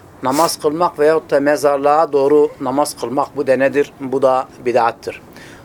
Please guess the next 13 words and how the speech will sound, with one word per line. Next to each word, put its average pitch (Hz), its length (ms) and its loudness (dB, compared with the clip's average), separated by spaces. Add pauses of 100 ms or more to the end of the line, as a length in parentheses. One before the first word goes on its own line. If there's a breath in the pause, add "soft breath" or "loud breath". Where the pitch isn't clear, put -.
(340 loud breath)
Yani 127 340 0
mezarlığın 147 720 0
içinde 151 760 -2 (300)
farz 170 280 0
namazları 123 600 -2
kılmak 147 400 -4
kesinlikle 127 840 -2
caiz 143 520 -2
değildir. 117 340 0
Mezarların 120 640 -2
üzerinde 113 440 -4
namaz 135 340 -4
kılmak, 127 380 -2